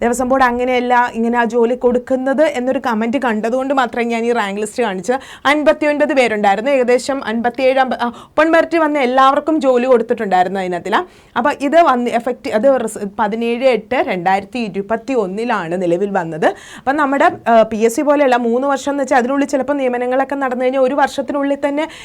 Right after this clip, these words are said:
ചിലപ്പോൾ റാങ്ക് ലിസ്റ്റിൻ്റെ കാലാവധി റദ്ദാക്കാനുള്ള റൈറ്റ് നമ്മുടെ ദേവസ്വം ബോർഡിനുണ്ട് എന്ന് നോട്ടിഫിക്കേഷനിൽ എടുത്ത് പറയുന്നുണ്ടായിരുന്നു. എന്തായാലും രണ്ടായിരത്തി ഇരുപത്തിനാല് ഏകദേശം ഒരു പകുതിയോട്, പകുതിക്ക് മുമ്പ് തന്നെ അവർ ഈ ഒരു ഇതിൻ്റെ അത്യാവശ്യം ആളുകളെ എടുത്തതിന് ശേഷമാണ് ഈ റാങ്ക് ലിസ്റ്റ് പോകുന്നത്. അപ്പോൾ ഒന്നാം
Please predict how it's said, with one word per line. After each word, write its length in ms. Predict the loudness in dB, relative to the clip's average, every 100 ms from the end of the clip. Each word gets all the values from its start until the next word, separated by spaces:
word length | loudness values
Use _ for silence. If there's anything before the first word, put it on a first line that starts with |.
| -2
ചിലപ്പോൾ 240 | 0 2 2
റാങ്ക് 200 | 2 0 -2
ലിസ്റ്റിൻ്റെ 280 | -2 -4 0
കാലാവധി 580 | 0 2 2 4 2 0 -4 -16 _ -2 2
റദ്ദാക്കാനുള്ള 640 | 4 2 4 2 2 2 2 2
റൈറ്റ് 320 | 0 0 0 0
നമ്മുടെ 200 | -2 -2 -2
ദേവസ്വം 280 | -2 -2 0 2
ബോർഡിനുണ്ട് 440 | 2 0 0 0
എന്ന് 100 | 0 0
നോട്ടിഫിക്കേഷനിൽ 640 | -2 -4 -6 -4 -4 0 0
എടുത്ത് 180 | 0 0
പറയുന്നുണ്ടായിരുന്നു. 680 | 0 0 -4 -2 -2 -4 -8 -16 -20
എന്തായാലും 260 | 0 2 2 2
രണ്ടായിരത്തി 360 | 2 2 0 -4
ഇരുപത്തിനാല് 440 | -2 -2 0 0 0
ഏകദേശം 400 | 0 -2 -2 -4 -4
ഒരു 80 | -2 -2
പകുതിയോട്, 400 | -2 0 2 2
പകുതിക്ക് 320 | -2 -4 -4 -2
മുമ്പ് 220 | -2 0 0
തന്നെ 220 | 0 -2 -8 -14 -8 -2
അവർ 100 | 0 0
ഈ 40 | 0 2
ഒരു 120 | 2 0 -2
ഇതിൻ്റെ 240 | 0 0 0 -2
അത്യാവശ്യം 340 | -2 0 0 0
ആളുകളെ 320 | 0 2 4 4
എടുത്തതിന് 380 | 2 0 0 0
ശേഷമാണ് 340 | -2 -2 -2 -2
ഈ 20 | -2
റാങ്ക് 220 | -2 -2
ലിസ്റ്റ് 200 | -4 -4 -4
പോകുന്നത്. 220 | -2 -2
അപ്പോൾ 120 | -2 -2
ഒന്നാം 200 | -2 -2